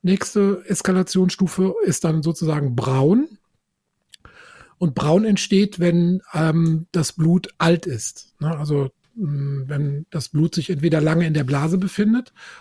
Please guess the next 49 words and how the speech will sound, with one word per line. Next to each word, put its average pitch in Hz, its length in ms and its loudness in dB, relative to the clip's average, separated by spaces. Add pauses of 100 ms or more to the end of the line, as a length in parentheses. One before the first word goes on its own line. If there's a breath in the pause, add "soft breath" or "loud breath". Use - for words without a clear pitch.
oder 151 180 -2
wir 165 60 2
haben 170 100 2
ja 165 60 2
auch 131 60 -4
viele 180 200 2
Patienten 170 540 -2
mit - 160 -4
Katheter, 160 580 -2
wenn 160 180 -2
das, 156 420 -4
äh, 147 180 -2
wenn 147 200 0
das 143 180 -4
in 180 120 2
den 160 140 2
Katheter 160 360 0
mal 143 140 2
reinblutet 170 800 2 (460 loud breath)
und 147 200 -6
dann 156 120 -2
im 160 80 -2
Katheterbeutel 156 720 -2
sich 139 200 -8
sammelt, 175 440 2
wird 165 160 -2
das 147 220 -4
oft - 400 -6 (440)
braun. 127 540 -2 (220)
Ne? 143 160 -4
Das 147 160 -6
einfach 139 240 -4
dadurch, 143 320 -2
dass 143 180 -2
das - 320 -4 (420 soft breath)
Blut 151 500 0 (120)
abgebaut 170 560 -2
wird 170 220 -2
und 151 80 0
dann 151 260 0
ist 156 180 -10
die 165 80 -2
Verfärbung 147 460 -2
nicht 156 200 0
mehr 147 100 0
frisch - 420 0
rot, 170 340 2
sondern 151 280 -2
alt 139 440 -6